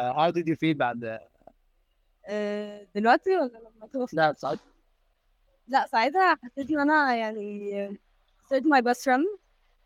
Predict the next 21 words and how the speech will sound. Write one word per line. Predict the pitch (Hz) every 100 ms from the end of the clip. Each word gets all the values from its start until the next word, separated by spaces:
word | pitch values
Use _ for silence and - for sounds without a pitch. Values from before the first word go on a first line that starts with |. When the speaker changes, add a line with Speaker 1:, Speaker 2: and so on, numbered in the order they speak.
| _ _ _ _ _ _ _ _ _
Speaker 2:
ولحد | 220 214 220 226 220 247
دلوقتي | 254 269 262 - 294
بحاول | 240 - 247 262 -
اجيب | 226 247
من | 269
الموضوع، | 277 226 208 240
لان | 294 240 240
هو | 240 262
فعلا | 254 247 285 294 - -
عارف | 330 302
لما | 269
يبقى | 226 202
في | - -
حد، | 254 254 _ 277
آه، | 233 208 190 202
لما | 202 214
تبقى | - - 208
مخنوق | 214 - 262 269
او | 233
متضايق، | 226 196 240 262 - 240
هو | 240 247 240